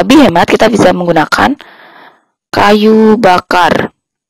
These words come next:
Sehingga kompor dimanfaatkan untuk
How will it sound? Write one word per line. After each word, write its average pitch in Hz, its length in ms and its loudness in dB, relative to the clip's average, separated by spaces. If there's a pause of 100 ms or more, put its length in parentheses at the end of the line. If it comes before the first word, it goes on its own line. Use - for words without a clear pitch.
(1300)
Sehingga 175 640 0 (240)
kompor 214 560 0
dimanfaatkan 180 720 -4
untuk - 400 -4